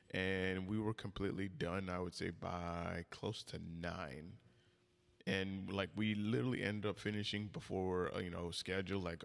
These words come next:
our obj-, like, our projected finishing time was maybe ten, eleven o'clock at the very latest.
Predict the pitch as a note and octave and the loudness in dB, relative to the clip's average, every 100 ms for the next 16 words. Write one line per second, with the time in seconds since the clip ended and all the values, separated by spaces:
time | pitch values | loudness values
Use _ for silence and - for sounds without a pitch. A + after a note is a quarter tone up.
0 | F#2 G#2 A2+ A#2 G#2+ - F#2+ G2 - - | 0 2 4 2 0 -2 -4 -4 -8 -4
1 | F#2 D#2+ - - - G#2 G#2+ G#2 F#2 - | -4 -4 -10 -20 -4 0 2 0 -2 -4
2 | - F#2+ F#2 G#2 G#2+ F#2+ G2+ F#2+ F2 G2 | -4 0 2 2 0 -2 -2 -2 -4 -4
3 | G2 G2 F#2 F#2 F2 - - - - - | -2 -2 -2 -2 -4 -6 -20 -20 -10 -2
4 | G2 F#2+ F#2+ - F#2+ G2 F#2 F2+ F2+ F2 | 0 2 0 -2 0 2 0 0 0 -2
5 | F2+ - F2 G#2+ - - F#2 F2 F2 E2+ | -6 -6 -4 -4 -6 -8 -6 -6 -6 -6
6 | F2 - - - - | -8 -8 -8 -8 -10